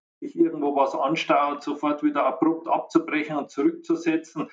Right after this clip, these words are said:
Da passieren dann Dinge, da gibt's Strohhäufen und, äh, Ansammlungen an größeren Strohmengen, äh, die man später, und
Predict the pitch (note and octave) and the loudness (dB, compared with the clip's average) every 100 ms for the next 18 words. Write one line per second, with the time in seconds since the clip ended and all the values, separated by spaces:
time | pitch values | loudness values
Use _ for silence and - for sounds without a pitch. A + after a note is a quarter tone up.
0 | _ _ - B2+ - C3+ - D3 D#3+ C#3+ | _ _ -6 -2 2 0 2 0 0 2
1 | C3+ B2 C#3+ E3 D3+ C#3 C3+ B2 - - | 0 0 0 0 0 -2 -2 -2 -4 -6
2 | - - C3+ C#3+ E3 C#3 D#3 D#3+ - D#3+ | -10 -6 0 2 2 2 0 -2 -2 -2
3 | D3 C#3 C3+ - _ _ _ _ _ _ | -2 -4 -6 -10 _ _ _ _ _ _
4 | _ _ _ _ C3 B2+ B2+ - - - | _ _ _ _ -2 2 0 -2 -6 2
5 | D#3 E3 D3+ D3+ D3+ D3+ D3 C#3+ C#3 C3+ | 2 2 0 0 0 0 -2 2 2 2
6 | C#3 D#3+ E3 D3+ C#3 C3+ C#3 D3 E3+ D#3 | 2 2 2 -2 -4 -4 0 2 2 2
7 | E3 E3 D#3+ D#3+ D#3+ E3 D3 E3 F3 _ | 0 0 0 -2 -2 -4 -4 -6 -10 _
8 | D3 D#3 E3 D#3 C#3+ D3 D3 - - C3+ | -8 -2 -2 0 0 0 -2 -4 -2 0
9 | E3 F3+ F#3 D#3+ E3 E3 C#3 | 2 2 2 2 2 0 -6